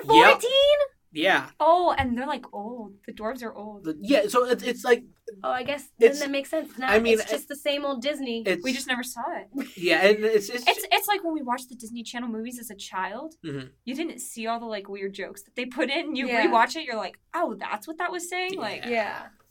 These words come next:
Speaker 3: "Oh my." <laughs>
Speaker 1: <laughs> Oh
Speaker 2: Um,
Speaker 1: my.
Speaker 2: yeah.
Speaker 3: <laughs> I think that's gonna be my, uh, Michaelism.
Speaker 1: Yeah.
Speaker 2: Yeah.
Speaker 1: Oh my.
Speaker 3: Instead of getting into it, I'm
Speaker 1: I
Speaker 3: like,
Speaker 1: like it.
Speaker 3: "Oh
Speaker 1: When
Speaker 3: my."
Speaker 1: someone says,
Speaker 2: Yeah.
Speaker 1: "Oh my," just, I think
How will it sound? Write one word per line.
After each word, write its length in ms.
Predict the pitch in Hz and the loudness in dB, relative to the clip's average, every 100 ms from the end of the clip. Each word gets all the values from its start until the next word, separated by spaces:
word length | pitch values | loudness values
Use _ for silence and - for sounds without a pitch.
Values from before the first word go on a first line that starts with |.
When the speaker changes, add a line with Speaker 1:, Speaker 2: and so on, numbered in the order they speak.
| _ - | _ -12
Speaker 3:
"Oh 80 | 302 | -6
my." 540 | 226 277 311 330 - - | -4 -2 0 0 -2 -10
<laughs> 40 | - | 0
Speaker 1:
<laughs> 480 | 330 320 330 320 294 - _ | 2 6 8 8 4 2 _
Oh 60 | 285 | -8
Speaker 2:
Um, 80 | 277 | -6
Speaker 1:
my. 560 | 269 370 294 247 311 | -4 -2 -2 2 0
Speaker 2:
yeah. 380 | 294 269 247 320 381 - | 0 -4 -2 -4 -4 -4
Speaker 3:
<laughs> 80 | |
I 100 | 339 | -6
think 160 | 262 339 | -4 0
that's 160 | 415 381 | 0 0
gonna 160 | 339 | -4
be 100 | 302 | -4
my, 360 | 220 208 208 208 | -2 0 0 -2
uh, 220 | 185 185 | -4 -6
Michaelism. 800 | 196 202 202 196 196 196 214 214 _ _ _ | -8 -10 -6 -8 -8 -10 -14 -16 _ _ _
Speaker 1:
Yeah. 240 | 247 220 202 | -6 -4 -2
Speaker 2:
Yeah. 120 | 302 | 0
Speaker 1:
Oh 20 | 294 | 2
my. 80 | |
Speaker 3:
Instead 320 | 254 330 262 226 | 2 2 2 0
of 60 | |
getting 160 | 359 381 320 | 2 2 2
into 60 | 240 | -2
it, 40 | |
I'm 80 | 240 | -6
Speaker 1:
I 20 | 247 | -6
Speaker 3:
like, 80 | |
Speaker 1:
like 200 | 262 269 | -6 -6
it. 140 | 214 - _ | -8 -8 _
Speaker 3:
"Oh 60 | 262 | -12
Speaker 1:
When 80 | 262 | -6
Speaker 3:
my." 280 | 240 214 | 0 2
Speaker 1:
someone 180 | 330 320 | 2 2
says, 120 | 349 330 | 2 0
Speaker 2:
Yeah. 140 | - | 0
Speaker 1:
"Oh 60 | 285 | -2
my," 280 | 262 269 | 0 -2
just, 200 | 247 247 - | -4 -10 -6
I 120 | 233 | -6
think 260 | 240 233 | -6 -10